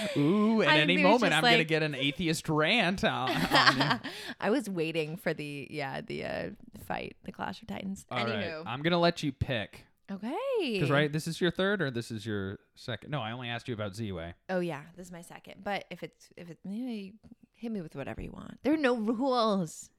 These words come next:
Speaker 1: just
Speaker 2: So, uh, there,
Speaker 1: fun.
Speaker 2: some of these are
Speaker 1: <laughs>
Speaker 2: very interesting to me.
Speaker 1: Oh, God.
Speaker 2: Uh, I'm gonna go ahead and ask about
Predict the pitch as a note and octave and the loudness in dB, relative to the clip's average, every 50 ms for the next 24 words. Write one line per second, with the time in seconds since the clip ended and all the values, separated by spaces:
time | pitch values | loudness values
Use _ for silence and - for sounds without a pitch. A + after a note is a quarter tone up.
0 | _ _ - - F#3 F#3+ F#3 - - - - - _ _ _ - - - - D#3+ | _ _ -8 -6 -4 -4 -6 -8 -10 -14 -18 -20 _ _ _ -20 -8 -4 -2 -2
1 | C#3+ - - A#2 - F3+ E3 D#3 D#3 D#3 E3 E3+ F#3 F#3 G#3+ A3+ G#3+ E3+ D#3 - | -2 -2 -6 -6 -2 -2 -2 -2 -2 -4 -6 -6 -6 -6 -6 -6 -4 -2 -2 0
2 | - D3 C3 A#2+ B2 A#2+ A#2 G#2+ G2+ G2 G2 - - F#2 F2+ - - - E2 E2+ | 0 0 -2 -2 -2 -2 -2 -4 -6 -8 -10 -12 -14 -16 -16 -16 -16 -16 -16 -16
3 | E2+ E2+ - - E2+ D#2+ D#2+ E2 E2+ F2+ - - E3+ E3 - E3+ E3+ E3+ F3+ F3+ | -16 -16 -16 -16 -16 -16 -16 -16 -16 -14 -12 -10 -10 -10 -10 -12 -12 -12 -14 -16
4 | F3 _ _ _ - - - G#2 G2+ G2 F#2+ F#2 F#2+ F2+ - - - A#2+ C3+ D3+ | -18 _ _ _ -8 -6 -4 -4 -2 -4 -4 -6 -6 -8 -10 -10 -10 -8 -8 -6
5 | F3+ F3+ F3 F3+ E3+ D#3 D#3 D3 C3+ A#2+ - - B2+ A#2+ F#2+ - - G#2 G#2 G#2 | -4 -2 0 0 2 2 0 -2 -2 -4 -8 -10 -10 -10 -8 -8 -6 -4 -2 -2
6 | G#2+ A2 - - - - - A#2 G#2+ G#2+ G#2 G#2 G2+ G2 G2+ G#2+ B2 - | -4 -4 -6 -10 -12 -12 -12 -8 -6 -4 -2 0 0 0 0 -2 -4 -8